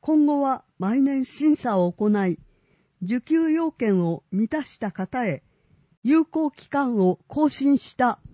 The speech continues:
受給者証を送付します。住民税課税状況の閲覧に同意いただいている方は、手続き不要です。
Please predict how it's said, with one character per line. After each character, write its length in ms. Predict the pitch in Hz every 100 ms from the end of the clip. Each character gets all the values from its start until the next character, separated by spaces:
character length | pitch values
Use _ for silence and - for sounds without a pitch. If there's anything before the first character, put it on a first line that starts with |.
| 175
受 220 | 143 240
給 220 | - 285
者 200 | 269 311
証 300 | - 240 196
を 260 | 165 147 -
送 300 | _ - 262
付 180 | 220 -
し 240 | 156 - 160
ま 140 | 185
す。 420 | - - - - _ _ _ _ _ _ _ _ -
住 260 | 180 294
民 280 | 320 320 285
税 300 | 185 175 165 -
課 180 | - 226
税 240 | 240 302
状 200 | 254 320
況 300 | 285 - 202
の 280 | 165 165 160 -
閲 280 | 208 - 262
覧 260 | 262 240
に 200 | 226 214 - _ _ _
同 260 | 175 277 302
意 160 | 285
い 40 | 269
た 160 | 269
だ 140 | 269 262
い 80 | 247
て 180 | 254
い 100 | 233
る 120 | 214 220
方 320 | 202 208 214
は、 240 | 170 156 - _ _ _ _ -
手 100 | 226
続 300 | 285 254 208
き 220 | 180 165
不 260 | - -
要 240 | 202 208 185
で 160 | 170
す。 360 | 160 - - -